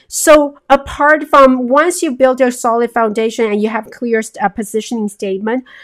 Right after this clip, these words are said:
you could start searching for people within your industry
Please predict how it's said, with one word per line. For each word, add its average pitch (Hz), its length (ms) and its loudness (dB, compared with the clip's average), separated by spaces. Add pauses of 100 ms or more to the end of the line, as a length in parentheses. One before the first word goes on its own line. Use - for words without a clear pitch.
(100)
you 320 180 4
could 381 180 -4
start 247 420 0
searching 233 540 -4
for 214 180 -8
people 196 800 -2
within 269 400 2
your 240 220 2
industry 233 960 -2